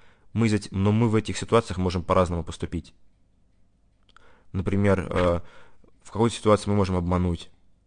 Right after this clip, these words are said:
Вот будет какая-то ситуация, где мы должны быть, вот она произойдёт по-любому, что бы мы ни сделали. Но в этой ситуации мы можем соврать,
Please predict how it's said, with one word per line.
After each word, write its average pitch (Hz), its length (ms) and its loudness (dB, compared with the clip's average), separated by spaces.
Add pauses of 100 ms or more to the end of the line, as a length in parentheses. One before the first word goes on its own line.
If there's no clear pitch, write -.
(140)
Вот 104 120 0
будет 120 320 0
какая-то 98 340 2
ситуация, 139 560 2 (220)
где 110 220 2
мы 107 240 2 (180)
должны 104 360 4
быть, 98 300 -2
вот 95 200 -4 (200)
она 98 200 0
произойдёт 98 420 0
по-любому, 87 380 -2
что - 160 -4
бы 110 60 -2
мы 98 120 2
ни 95 120 0
сделали. 82 440 -2 (400)
Но 107 120 0
в 131 60 8
этой 127 140 6
ситуации 110 380 2
мы 101 80 0
можем 95 220 -2
соврать, 110 440 2